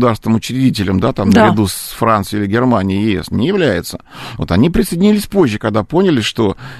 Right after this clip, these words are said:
Speaker 1: Е С, вот совми-, тогда было Европейское экономическое пространство, да, не Европейский Союз, что это Европейское экономическое, э, сообщество тогда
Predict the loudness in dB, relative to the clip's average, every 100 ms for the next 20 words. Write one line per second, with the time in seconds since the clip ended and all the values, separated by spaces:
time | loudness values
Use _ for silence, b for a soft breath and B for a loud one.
0 | -6 0 4 4 2 -2 -8 -12 -4 0
1 | 2 2 0 0 0 0 0 0 0 -2
2 | -6 -4 0 0 0 -2 -2 -2 -4 -4
3 | -4 -6 -4 0 0 0 -2 -4 -8 -8
4 | -6 -4 -6 B B B -16 -10 -2 -2
5 | -2 -6 -2 0 0 -2 -6 -4 0 2
6 | 0 -2 0 0 0 0 0 0 0 0
7 | -2 -8 -6 -4 -2 0 -2